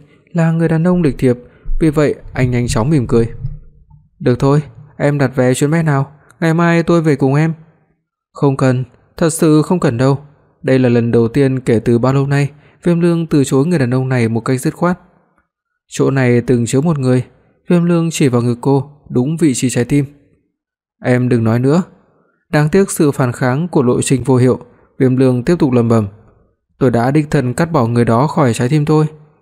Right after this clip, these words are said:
Cả quá trình này đau đớn đến mức nào, ngay cả bản thân tôi cũng không dám hồi tưởng. Anh nghĩ trái tim tôi còn có thể chứa đựng nhiều người khác." Cuối cùng, Lộ Trình hoàn toàn tắt nụ cười. "Anh đi đi." Viêm Lương nói xong liền đóng cửa.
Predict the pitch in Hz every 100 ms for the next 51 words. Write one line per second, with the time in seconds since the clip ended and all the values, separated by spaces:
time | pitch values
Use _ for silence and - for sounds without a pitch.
0 | _ - 156 - 160 202 165 147 143 147
1 | 151 147 143 165 196 165 135 - - _
2 | _ - 120 120 120 110 104 135 120 131
3 | 123 120 139 156 156 131 123 160 151 147
4 | 120 101 - _ _ _ - 120 120 135
5 | 180 180 _ - 175 185 170 180 170 170
6 | 156 139 185 185 123 - 165 170 - 127
7 | 120 117 160 180 180 _ _ _ _ _
8 | _ _ _ - 151 156 165 147 131 _
9 | - 156 127 160 147 139 139 123 120 120
10 | 113 113 170 160 120 127 117 - _ _
11 | _ _ _ _ - 127 131 135 143 147
12 | - - _ _ _ 190 185 185 175 165
13 | 151 151 170 165 139 117 131 170 127